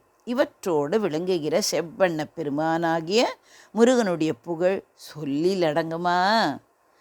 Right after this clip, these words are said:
அறிந்து கொள்ளத்தான் முடியுமா? அவன் யாரும் அறிய முடியாத பெரும் புகழை உடையவன். எய்யா நல் இசை செவ்வே ஷே." அதாவது, அறிய முடியாத நல்ல புகழையும்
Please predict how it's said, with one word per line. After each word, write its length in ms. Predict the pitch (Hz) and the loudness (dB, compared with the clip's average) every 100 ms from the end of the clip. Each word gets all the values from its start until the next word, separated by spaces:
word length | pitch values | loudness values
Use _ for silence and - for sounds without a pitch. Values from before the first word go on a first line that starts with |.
| _ _ | _ _
அறிந்து 420 | 226 311 339 480 480 | 6 8 6 2 4
கொள்ளத்தான் 580 | 285 277 277 262 254 | 4 4 2 -2 -2
முடியுமா? 720 | 240 214 208 196 180 175 170 170 _ _ - | -2 -4 -4 -2 0 0 -2 -8 _ _ -6
அவன் 300 | 214 208 147 | -2 0 0
யாரும் 680 | 151 151 160 190 254 339 403 | 0 2 4 6 4 2 -2
அறிய 300 | 285 262 247 | 0 0 0
முடியாத 580 | 202 180 170 160 170 226 | 0 0 2 2 2 -2
பெரும் 380 | 175 147 156 175 | -2 -6 -6 -10
புகழை 480 | 135 151 143 214 - - | -10 -6 -4 -4 -6 -8
உடையவன். 500 | 185 208 427 151 - _ _ _ _ _ _ _ _ _ _ _ _ _ _ _ _ _ _ | -2 0 0 -2 -8 _ _ _ _ _ _ _ _ _ _ _ _ _ _ _ _ _ _
எய்யா 680 | 165 185 202 214 226 233 247 | 4 4 6 8 10 10 8
நல் 360 | 185 190 214 226 - | 6 2 2 -2 -8
இசை 360 | 170 - 214 - - 190 | -10 -6 -6 -6 -10 -6
செவ்வே 600 | 170 110 160 180 220 - _ _ _ | -6 -4 0 2 2 -2 _ _ _
ஷே." 760 | - - 254 277 262 156 120 - _ _ _ _ _ _ _ - | -6 2 6 6 6 4 -4 -12 _ _ _ _ _ _ _ -14
அதாவது, 480 | 170 165 147 147 240 | -2 0 0 2 4
அறிய 300 | 220 175 196 | 4 2 -2
முடியாத 520 | 165 165 160 170 226 | 0 2 4 2 0
நல்ல 340 | 220 151 156 | -2 -4 -4
புகழையும் 580 | 185 156 160 151 180 359 | -6 -4 -6 -4 -6 -8